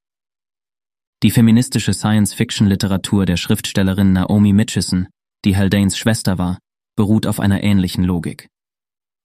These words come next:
We Have Been Warned, neunzehnhundertfünfunddreißig, ist ihrer eigenen Beschreibung nach ein historischer Roman über meine eigene Zeit,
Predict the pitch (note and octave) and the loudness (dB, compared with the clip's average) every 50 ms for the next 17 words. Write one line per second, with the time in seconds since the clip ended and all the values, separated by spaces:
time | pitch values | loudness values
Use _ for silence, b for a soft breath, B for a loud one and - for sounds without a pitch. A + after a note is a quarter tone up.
0 | _ - A2 G#2+ G#2 A2 G2+ - - A2+ A2+ A2 G#2 G#2+ G#2+ F#2+ F2 E2 F#2 G#2+ | _ 0 2 2 2 0 -2 0 0 2 2 2 2 2 0 0 -2 -2 -4 -6
1 | - _ _ _ _ _ _ - G2+ F#2+ G2 F#2+ - - F#2+ F#2 G2 G2 F#2+ F2 | -8 _ _ _ _ _ _ -2 -2 0 0 0 0 -2 -2 0 0 -2 -2 -2
2 | - - G2+ F2+ - F#2 F2+ - F2 F2+ F2+ F2 - - F2 - - - _ _ | -2 -2 -2 -2 0 -2 -4 -2 -2 -2 -4 -4 -4 -6 -8 -10 -10 -16 _ _
3 | _ _ _ _ _ - A#2+ - - B2 A2+ A2 A2 - - G#2+ A2+ A2 A#2 G#2+ | _ _ _ _ _ -4 -4 -2 0 -2 0 0 0 -2 -2 -2 0 0 0 0
4 | G#2+ G2 G#2 - - - G2+ G2+ G2 G2 G2+ G2+ G2 F#2+ F#2 - - G2 G2 F#2+ | 2 0 -2 -4 -4 -4 -2 -2 0 0 0 0 0 -2 -2 -4 -2 -2 0 0
5 | G2 G2+ - - - A#2 A2 G#2 G#2+ G#2 - A2 F#2+ G2 F#2+ F#2 F#2 F2+ F2+ F2+ | 0 -2 -4 -2 -2 -2 0 0 -2 -2 -2 -2 -2 0 0 0 0 0 0 -2
6 | E2+ D#2 F2 F#2+ F#2 F#2+ F#2 F#2 F#2+ - F#2 F#2+ F#2 G#2+ F#2+ F2+ - - - F#2+ | -2 -2 -2 -2 -2 0 0 0 -2 -2 -2 -2 0 0 -2 -2 -2 -4 -4 -4
7 | E2 D#2+ - - | -4 -6 -10 -16